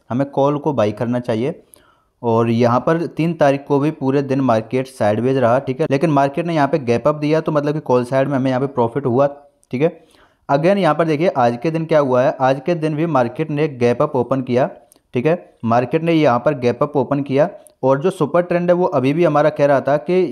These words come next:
इसका जो ट्रेंड है वो अपसाइड में है, ठीक है, मतलब कि हमें जो ट्रेड लेनी है वो केवल कॉल साइड में ट्रेड लेनी है। लेकिन मार्केट को मैं जब यहाँ पे लगातार वॉच करता रहा कि भाई कब हमारी कंडीशन बने, कब हमें कोई एक लॉजिक ऐसा दिखे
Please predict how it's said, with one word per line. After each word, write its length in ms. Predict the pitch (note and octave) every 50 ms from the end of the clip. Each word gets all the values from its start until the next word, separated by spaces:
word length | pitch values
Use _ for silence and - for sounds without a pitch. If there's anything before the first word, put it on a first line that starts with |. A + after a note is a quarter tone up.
| D#3+ D#3
इसका 260 | D#3 D#3 - - F#3 F3+
जो 100 | F#3+ F3+
ट्रेंड 320 | F3+ D#3+ C#3+ C#3+ D3+ D#3+
है 60 | E3+ E3+
वो 140 | E3 E3+ F#3
अपसाइड 500 | - D3+ C3 - - - D3 C3+ C3+ C3+
में 140 | D3 C#3 G#2+
है, 120 | G2+ G2+
ठीक 160 | - B2 B2+
है, 160 | E3+ F#3 F3+ - _ _ -
मतलब 240 | C3 C3+ D3+ D#3 D3+
कि 80 | E3
हमें 180 | D#3+ D3+ D3+ D3+
जो 100 | D3+ D#3 D3+
ट्रेड 260 | D3 D3+ D3 D3+ D3
लेनी 200 | D3 D3 C#3+ C#3+
है 60 | C#3+ D3
वो 100 | D3+ D3+
केवल 280 | D3+ - D3+ D3 D#3 D#3 D#3
कॉल 260 | - C#3 C3+ C3 C3
साइड 220 | B2 - C3+ C3 C3+
में 100 | C#3+ C#3
ट्रेड 200 | C#3 C3 A#2+ A#2+ A#2
लेनी 280 | A2+ G#2+ G2+ G#2 A2
है। 120 | B2+ F3 - - _ _ _ _ _ _ _ _ _ _ _ _ _ -
लेकिन 240 | C#3 D3+ D3 G3+ F#3
मार्केट 340 | E3 D3+ D3+ D3+ F#3 F#3
को 120 | F3+ F#3 F#3+ F#3+
मैं 240 | F#3 E3 D#3 E3 E3
जब 120 | D#3+ E3+ E3
यहाँ 120 | D3+ C#3+
पे 80 | E3+ E3
लगातार 340 | D3+ C3+ B2+ B2+ C#3 D#3
वॉच 220 | C#3+ C3+ D3 C#3+ -
करता 240 | C#3+ C#3 C#3 C#3+ B2+
रहा 140 | A#2+ B2
कि 140 | B2+ - D3
भाई 120 | C#3 C#3+ C#3+
कब 180 | C#3+ D3+ D3 D3+
हमारी 220 | C3+ B2+ B2+ C#3
कंडीशन 400 | C3+ C3 A2 A2 A#2 A#2 C#3 C#3
बने, 200 | C3 B2+ C3+ C3+
कब 180 | C3+ - D3 D3
हमें 180 | D#3 C3 C3+ C3
कोई 180 | - C#3 C3+ C#3
एक 100 | C#3 C#3
लॉजिक 340 | B2 A#2+ A#2 A#2 C3 C3+ -
ऐसा 220 | B2 A2+ G#2+ C3+ C3+
दिखे 320 | B2 A#2 A#2 A#2+ C3+ F3